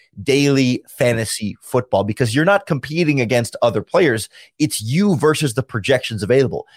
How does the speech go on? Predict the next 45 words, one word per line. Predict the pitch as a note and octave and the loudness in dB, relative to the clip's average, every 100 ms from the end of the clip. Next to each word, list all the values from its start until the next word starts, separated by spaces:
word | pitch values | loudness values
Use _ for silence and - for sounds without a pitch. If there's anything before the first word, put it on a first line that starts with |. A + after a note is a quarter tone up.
| _ | _
You | D3+ | -4
pick | D#3+ A3 - - | -2 0 -2 -4
two | - | -2
to | C#3+ | 0
five | B2 G#2+ - | 2 0 0
players, | G#2 B2 C#3+ | 0 2 -2
and | - | -2
if | A#2+ | -4
they'll | - A#2+ | 0 -2
score | - B2+ A#2 | 0 0 0
more | A2 D3+ F#3+ D#3+ | 2 4 4 4
or | C#3+ | 2
less | C3 C#3+ B2 - _ _ | 2 0 -2 -8 _ _
than | A#2 B2 | -2 2
their | C3+ | 0
Prize | - C3+ C3+ C#3 | 0 0 0 -2
Picks | - C3 - | -4 -6 -6
projection, | - G#2+ - - A2 F#2+ _ _ | -12 -2 -2 0 -8 -10 _ _
and | - | -4
you | C#3 | -2
can | C3 | 0
win | C#3 | 0
up | A#2 | 0
to | B2+ | -2
ten | - C3 C3 | -2 -2 0
times | C3 A#2+ | 0 0
your | A#2 | 0
money | A#2 A2+ A#2 - | 0 0 0 -2
on | G#2 G#2+ A2 - - | 0 2 0 -4 -2
any | G#2+ A#2+ A#2+ - - | 0 0 -2 -4 -2
entry. | D3 F3 A2 D#2 _ _ _ _ | -2 -2 -6 -8 _ _ _ _
Right | - C3 | -2 2
now, | C3 | 2
their | B2+ B2 | 2 0
projections | A#2+ C#3 C3+ B2 | 0 0 0 0
are | A2+ G#2+ - - | 2 2 -2 0
Terry | D3+ | 2
McLaurin | C#3+ - B2+ D3+ E3 | 2 2 2 2 2
at | - G#2+ - | 2 0 -2
fifty-eight | - D#3+ C3+ C#3+ | -2 0 2 2
and | A2+ | 0
a | |
half | G#2 C3 C3+ - | -2 -2 -4 -6
receiving | A2 D3+ D3 C#3+ | -2 0 2 2
yards, | C#3+ C#3+ | 2 2